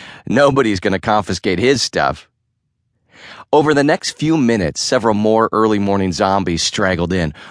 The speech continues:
all of them greedily nursing steaming cups of dark, gritty stimulant beneath shadowy eyes and hollow cheeks.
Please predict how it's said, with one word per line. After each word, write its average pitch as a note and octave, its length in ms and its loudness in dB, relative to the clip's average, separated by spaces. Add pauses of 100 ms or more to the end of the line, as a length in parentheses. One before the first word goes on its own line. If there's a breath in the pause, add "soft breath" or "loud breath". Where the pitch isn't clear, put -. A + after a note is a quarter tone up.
(160 loud breath)
all C3+ 200 2
of B2 100 2
them G#2 200 -2
greedily A2 500 0
nursing G2+ 480 -2
steaming A2 440 -2
cups F#2+ 280 -4
of E2 140 -6
dark, F#2+ 300 -2
gritty F2 240 -2
stimulant F2 580 -4
beneath F#2+ 300 -4
shadowy G2 520 -2
eyes D#2 360 -2
and D#2 100 -6
hollow D#2 220 -4
cheeks. - 480 -10